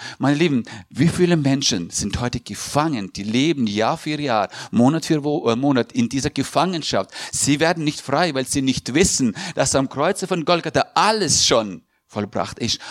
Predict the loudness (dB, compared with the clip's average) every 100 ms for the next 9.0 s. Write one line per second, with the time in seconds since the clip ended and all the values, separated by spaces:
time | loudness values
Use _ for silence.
0 | -4 -2 0 0 0 0 -6 -2 -2 0
1 | -2 0 0 2 0 0 2 4 2 2
2 | 0 2 0 -4 -6 -4 0 0 0 0
3 | 2 4 6 8 8 4 0 0 0 0
4 | -2 -4 -8 -10 -8 -6 -6 -8 _ -6
5 | -4 -2 0 0 -2 -8 0 0 0 0
6 | 2 2 0 -6 -8 -8 -10 -4 -2 0
7 | 0 0 0 -2 0 0 0 0 -2 -2
8 | -4 -4 -2 -2 0 2 2 2 0 -4